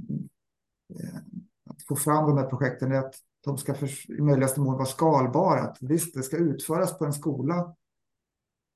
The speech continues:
och, och drivas därifrån. Men det var, ska vara skalbart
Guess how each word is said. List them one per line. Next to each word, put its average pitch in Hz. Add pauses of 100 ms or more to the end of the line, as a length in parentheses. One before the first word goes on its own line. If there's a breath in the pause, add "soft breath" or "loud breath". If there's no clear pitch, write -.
(480)
och, 143
och 135
drivas 151
därifrån. 127 (240)
Men 139
det 143
var, 135 (200)
ska -
vara 135
skalbart 135